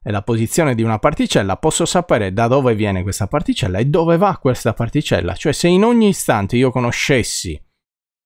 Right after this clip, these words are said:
eh, questo dice il determinismo, ogni particella dell'universo, quindi se teoricamente,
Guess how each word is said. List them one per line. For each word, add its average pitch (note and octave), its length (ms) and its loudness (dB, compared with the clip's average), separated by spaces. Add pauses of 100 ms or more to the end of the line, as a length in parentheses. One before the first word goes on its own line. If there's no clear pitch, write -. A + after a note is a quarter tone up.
(240)
eh, G2 440 -2
questo B2 240 0
dice G#2 240 0
il G2+ 80 0
determinismo, G#2 840 -2 (380)
ogni E3+ 360 0
particella D3 640 0
dell'universo, D#3 920 2
quindi A2 280 -2
se - 260 -10
teoricamente, B2+ 1040 0